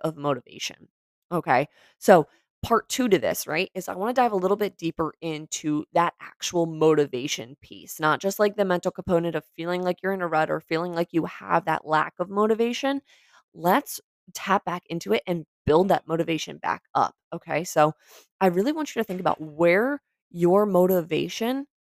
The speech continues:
actually comes from, right? Think about a time that you felt so motivated to do something and tap back into that. So whether that means going back to your athletic career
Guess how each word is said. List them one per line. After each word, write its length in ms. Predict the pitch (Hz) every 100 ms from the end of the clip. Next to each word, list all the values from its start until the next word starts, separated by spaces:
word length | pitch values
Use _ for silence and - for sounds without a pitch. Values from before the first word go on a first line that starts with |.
| _ _
actually 600 | 185 190 - - 226 226
comes 400 | - - 160 175
from, 280 | - - - _ _ _ _ _ _ _ _
right? 260 | 190 180 196 _ _ _ _
Think 200 | 247 302
about 280 | 349 339 302
a 60 | -
time 320 | - 214 196
that 140 | 180
you 140 | 196 220
felt 320 | - 185 -
so 560 | - - - 226 247 262
motivated 600 | 208 202 202 202 196 -
to 100 | 190
do 220 | - 151
something 520 | - 202 214 262 294 _ _ _
and 180 | 208 202
tap 320 | - 208 220 -
back 220 | 190 196 _ -
into 320 | 208 202 156
that. 200 | 156 - _ _
So 140 | - 262
whether 280 | 202 240 254
that 200 | 240 220
means 240 | 226 202
going 260 | 190 196 196
back 220 | 190 190
to 100 | -
your 120 | 196
athletic 420 | 185 - 165 180
career 440 | - 170 165 156